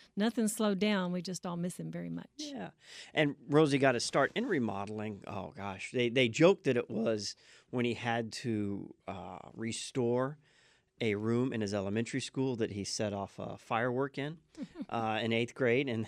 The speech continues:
Speaker 2: <laughs> uh, worked his way through college, stucco, and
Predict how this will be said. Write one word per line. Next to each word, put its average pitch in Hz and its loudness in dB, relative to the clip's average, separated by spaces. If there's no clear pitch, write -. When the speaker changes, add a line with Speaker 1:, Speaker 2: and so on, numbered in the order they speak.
Speaker 2:
<laughs> - -6
uh, 117 4
worked 123 -2
his 113 -6
way 113 2
through 110 -8
college, 123 -4
stucco, 165 0
and 104 -2